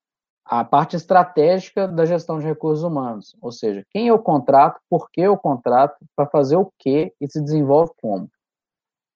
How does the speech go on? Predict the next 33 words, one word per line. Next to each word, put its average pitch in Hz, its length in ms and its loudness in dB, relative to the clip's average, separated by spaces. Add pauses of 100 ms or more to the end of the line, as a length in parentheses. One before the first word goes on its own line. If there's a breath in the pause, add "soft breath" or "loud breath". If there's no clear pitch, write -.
(120)
É, 110 520 -2
essa 117 220 -6
é 160 40 4
uma 170 80 4
parte 180 300 0
extremamente 185 580 -2
importante 151 760 -4
que 170 60 -4
as 160 100 -4
pessoas 165 420 -4
não, 175 300 -2
não 170 280 -2
levam 165 260 0
em 156 40 -6
consideração, 139 640 0 (180)
principalmente 135 380 -4
quando 123 200 -8
tão 120 120 -8
começando 120 320 -6
a 117 60 0
escalar 113 340 2
o 113 60 2
negócio. 110 440 -2 (600)
Então, 170 160 2
a 185 220 2
pessoa 196 280 2
tem 202 160 2
nenhuma 202 280 0
empresa 190 500 2
que 196 140 -4
ela 175 180 4
começou 175 400 -2
agora, 175 580 4